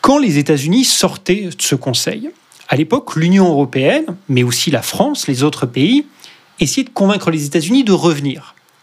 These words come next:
Et quel était le principal argument qui a été utilisé par les Européens, et par les Français notamment, pour essayer de convaincre les Américains de revenir ? C'était de dire, « On sait très bien que cet organe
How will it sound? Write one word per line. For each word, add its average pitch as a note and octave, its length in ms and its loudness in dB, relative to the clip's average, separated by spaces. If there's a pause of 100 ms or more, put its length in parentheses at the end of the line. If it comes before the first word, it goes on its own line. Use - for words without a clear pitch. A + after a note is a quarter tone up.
Et F#3+ 80 2
quel D4 200 2
était B3 200 0
le G3 80 0
principal F#3+ 600 0
argument D3 380 0
qui F3 140 -2
a D3 40 4
été C#3+ 200 -2
utilisé D#3 480 2
par D3 160 0
les B2+ 140 0
Européens, B2+ 420 0
et G#3+ 60 0
par B2 160 -2
les B2 80 0
Français D3 400 -2
notamment, C#3 440 -2 (380)
pour D3 140 4
essayer E3 160 -2
de - 60 -4
convaincre F3+ 360 0
les C3 160 0
Américains C3+ 360 0
de F3 60 2
revenir ? C3+ 380 -2 (540)
C'était F#3 280 0
de G3+ 120 0
dire, « G#3 320 2 (160)
On D#3 80 2
sait D#3+ 160 0
très - 180 -2
bien B3+ 140 2
que - 80 -6
cet C#3+ 200 -2
organe C#3 460 0